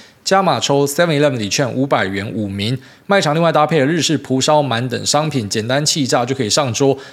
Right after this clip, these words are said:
锅子食材一次买足，好贴心。那我们的专属卖场只有到三月十号，大家赶快把握这一次的优惠活动。那我自己本身也是这款玻璃气炸锅的用户，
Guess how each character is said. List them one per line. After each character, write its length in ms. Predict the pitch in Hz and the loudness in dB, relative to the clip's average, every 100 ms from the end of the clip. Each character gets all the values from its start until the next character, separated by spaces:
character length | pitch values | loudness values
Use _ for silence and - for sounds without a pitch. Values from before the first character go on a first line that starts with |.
| - | -8
锅 220 | - 202 208 | 4 4 4
子 220 | 151 120 | 0 -2
食 200 | - 147 | 0 -2
材 240 | 143 127 | 0 0
一 160 | 117 139 | 0 -2
次 220 | 139 196 | 0 -2
买 300 | 139 107 92 | 0 -2 -4
足， 200 | 90 113 | -4 -4
好 200 | 117 95 | -2 -2
贴 260 | - 131 127 | 0 0 2
心。 220 | 139 135 | 0 0
那 80 | 135 | 0
我 40 | |
们 60 | 113 | 0
的 80 | 123 | 0
专 140 | 147 | 0
属 80 | 123 | 0
卖 180 | 139 123 | 0 0
场 180 | 104 98 | -2 -2
只 80 | |
有 80 | 120 | -2
到 180 | 127 113 | 0 0
三 340 | - 143 143 | 0 0 0
月 220 | 151 139 110 | 2 2 2
十 240 | - 107 | -2 -2
号， 240 | 139 113 - - - | 0 0 -4 -16 -2
大 120 | 180 | 2
家 120 | 175 | 2
赶 100 | 143 | 2
快 100 | 151 | 0
把 220 | 160 117 | 2 2
握 220 | 123 143 127 | 2 2 2
这 220 | 175 139 | 0 2
一 100 | 127 | 0
次 200 | - 147 | -2 0
的 80 | 120 | 0
优 240 | 127 139 | 2 2
惠 200 | 160 123 | 2 0
活 260 | 101 104 110 | 0 -2 0
动。 180 | 135 - - - | 0 -2 -16 -6
那 120 | 170 160 | 0 2
我 60 | |
自 80 | 151 | 2
己 80 | 175 | 2
本 140 | 135 | 2
身 140 | 117 147 | 2 0
也 100 | 117 | 0
是 140 | 131 | 0
这 100 | 139 | 0
款 220 | 131 101 107 | 0 -2 0
玻 140 | 156 | 0
璃 140 | 135 127 | 2 2
气 220 | - 143 | 2 2
炸 240 | 139 120 | 2 2
锅 200 | 110 120 | 0 0
的 80 | 107 | 0
用 340 | 117 143 98 101 | 2 0 0 0
户， 240 | 127 | 0